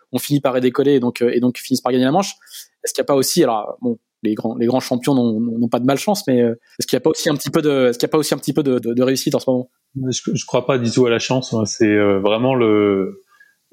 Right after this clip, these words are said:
Speaker 2: faut, faut voir les manches, c'est-à-dire que les Kiwis, ils poussent, ils poussent, ils poussent, euh, comme ils en peuvent plus, et, euh, et donc, euh, à un moment, euh,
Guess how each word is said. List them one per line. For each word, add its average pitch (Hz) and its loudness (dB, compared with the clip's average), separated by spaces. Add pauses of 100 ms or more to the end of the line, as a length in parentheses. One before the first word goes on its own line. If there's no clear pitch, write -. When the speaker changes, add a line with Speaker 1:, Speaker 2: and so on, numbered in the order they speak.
(320)
Speaker 2:
faut, 117 2
faut 120 2
voir 123 2
les 123 2
manches, 143 0
c'est-à-dire 110 0
que 117 0
les 104 2
Kiwis, 120 2
ils 101 -2
poussent, 127 2
ils 104 -14
poussent, 120 0
ils 101 0
poussent, 117 0
euh, 101 0
comme 107 -2
ils 104 -2
en 98 0
peuvent 104 -4
plus, 139 4
et, 101 2
euh, 101 2
et 104 -6
donc, 107 0
euh, 101 4
à 98 2
un 101 0
moment, 120 2
euh, 101 2